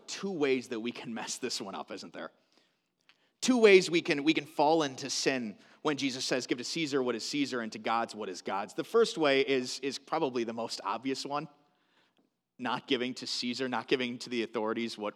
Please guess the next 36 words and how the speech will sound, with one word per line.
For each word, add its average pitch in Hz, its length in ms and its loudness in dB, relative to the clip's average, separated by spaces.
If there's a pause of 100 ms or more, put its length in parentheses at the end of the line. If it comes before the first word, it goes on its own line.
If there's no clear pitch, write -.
what 113 140 -4
we 113 120 -8
owe 110 160 -4
to 135 120 -8
them. 123 200 -6 (1900)
And 147 140 -2
this - 160 -4
one, 131 100 -2
I 110 100 -4
think, - 420 -8
in 117 140 -8
twenty 123 320 -6
twenty-three, 113 560 -6
we're 104 180 -4
all 98 80 -6
probably 95 380 -10
guilty 92 340 -12
of 98 120 -8
to 120 120 -14
some 104 200 -8
degree. 95 340 -12 (1400)
Where 156 280 8
our 151 180 6
disagreement 202 1040 2 (460)
our 147 160 6
completely 190 580 -2
justified 180 720 6
and, 175 200 0
and 165 180 2
sanctified 175 680 4
disagreement 160 600 0
with 151 180 2
a, 143 160 4 (240)
a 160 100 6
political 160 460 4
stance 160 560 -2